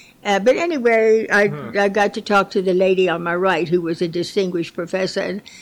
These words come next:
Speaker 1: I was thankful for her that at least she was now back in her role as a distinguished professor, you
Speaker 2: Mm-hmm.
Speaker 1: know, but she
Speaker 2: Yeah.
Speaker 1: had been out, put out to pasture as
Speaker 2: Wow.
Speaker 1: a gardener or something.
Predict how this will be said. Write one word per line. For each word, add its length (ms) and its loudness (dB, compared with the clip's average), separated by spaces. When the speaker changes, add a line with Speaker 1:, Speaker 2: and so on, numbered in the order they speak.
Speaker 1:
I 160 -2
was 240 0
thankful 420 -2
for 180 -2
her 260 0
that 260 -4
at 180 -4
least 280 -4
she 160 -4
was 220 -4
now 260 -4
back 420 -6
in 260 -6
her 140 -2
role 360 -6
as 280 -6
a 180 -4
distinguished 600 0
professor, 540 -2
you 100 4
Speaker 2:
Mm-hmm. 80 4
Speaker 1:
know, 240 -4
but 160 0
she 120 -6
Speaker 2:
Yeah. 80 -4
Speaker 1:
had 240 2
been 380 -2
out, 300 -2
put 160 2
out 240 -4
to 80 0
pasture 760 -6
as 220 -4
Speaker 2:
Wow. 120 -2
Speaker 1:
a 280 -12
gardener 440 -2
or 180 -2
something. 480 -8